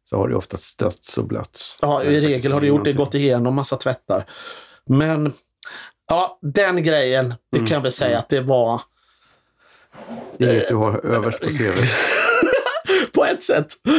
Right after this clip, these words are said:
Speaker 2: Men, eh, nej. Åh, hin-, så jag, så jag måste berätta en kort
Speaker 1: Ja,
Speaker 2: grej
Speaker 1: ja,
Speaker 2: till också.
Speaker 1: ja, visst.
Speaker 2: Den här tar jag också. Den här
Speaker 1: Ja,
Speaker 2: var inte roligt.
Speaker 1: ja.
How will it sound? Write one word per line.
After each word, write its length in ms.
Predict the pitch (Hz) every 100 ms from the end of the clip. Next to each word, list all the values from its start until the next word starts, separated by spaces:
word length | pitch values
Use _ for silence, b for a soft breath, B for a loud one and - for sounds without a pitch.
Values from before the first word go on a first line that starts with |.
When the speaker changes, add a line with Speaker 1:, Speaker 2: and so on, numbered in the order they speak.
| 208 -
Speaker 2:
Men, 400 | 156 170 160 156
eh, 320 | 156 147 151 156 180 190 B -
nej. 320 | 147 139 147 _ _
Åh, 220 | 175 165 - _ _ _ _ - 139
hin-, 360 | 139 - 127
så 100 | -
jag, 80 | 127
så 80 | 139
jag 120 | 151
måste 200 | 143 127
berätta 200 | 131 127
en 40 | 113
kort 80 | 113
Speaker 1:
Ja, 120 | 147
Speaker 2:
grej 80 | 240
Speaker 1:
ja, 60 |
Speaker 2:
till 80 | 190
också. 100 | 123 98
Speaker 1:
ja, 40 |
visst. 220 | 113 -
Speaker 2:
Den 120 | 143
här 240 | 127 143 113
tar 140 | 123
jag 60 | 110
också. 180 | - 123
Den 180 | 139 135
här 60 | 135
Speaker 1:
Ja, 100 | 131
Speaker 2:
var 140 | 135
inte 120 | 127
roligt. 120 | 120
Speaker 1:
ja. 80 | 123